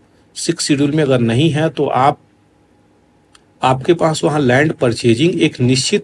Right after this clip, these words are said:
एरिया तक ही सीमित है, आप मणिपुर में हर जगह पे land नहीं खरीद सकते। ये सारी की सारी important चीज़ें हैं। साथ ही साथ job में चीज़ें नहीं ले सकते, रिजर्वेशन, educations में, jobs में नहीं ले सकते, scheme की benefit ज़्यादा नहीं मिल पाएगी आपको,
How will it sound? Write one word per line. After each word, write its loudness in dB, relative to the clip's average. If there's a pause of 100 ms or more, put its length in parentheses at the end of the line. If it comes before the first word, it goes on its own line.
(120)
एरिया 2
तक -10
ही -2
सीमित -4
है, -2
आप -2 (340)
मणिपुर 0
में 0 (360)
हर 4
जगह -2
पे -2
land 0 (320)
नहीं 0
खरीद -6
सकते। -12 (280)
ये 4
सारी 0
की -4
सारी -4
important -2
चीज़ें -4
हैं। -2 (200)
साथ -2
ही -2
साथ 0
job 0
में 0 (220)
चीज़ें 0
नहीं 0
ले 4
सकते, 0 (360)
रिजर्वेशन, 2
educations 0
में, 0
jobs 0
में 0
नहीं -2
ले 0
सकते, -4
scheme -4
की -2
benefit -2
ज़्यादा -2
नहीं 0
मिल 0
पाएगी -2
आपको, -2